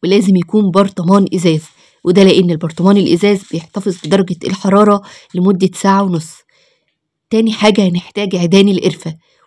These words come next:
ودي كنز. ومش بس كده، معروف جدا إن القرفة بتعزز من الدورة الدموية في فروة الراس، وده طبعا بيخلي الشعر يكون كثيف جدا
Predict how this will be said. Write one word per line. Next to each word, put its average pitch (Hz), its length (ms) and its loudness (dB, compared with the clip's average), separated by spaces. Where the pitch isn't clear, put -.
ودي 180 160 0
كنز. 185 320 0
ومش 214 360 -4
بس 208 380 -8
كده، 170 300 -2
معروف 185 340 0
جدا 196 280 0
إن 180 320 -2
القرفة 196 400 -2
بتعزز 180 680 -4
من 190 260 4
الدورة 170 500 0
الدموية 165 560 0
في 180 120 -6
فروة 190 360 -2
الراس، 180 400 0
وده 185 160 0
طبعا 180 280 0
بيخلي 170 500 -2
الشعر 180 320 -2
يكون 180 340 -6
كثيف 170 460 -6
جدا 190 480 0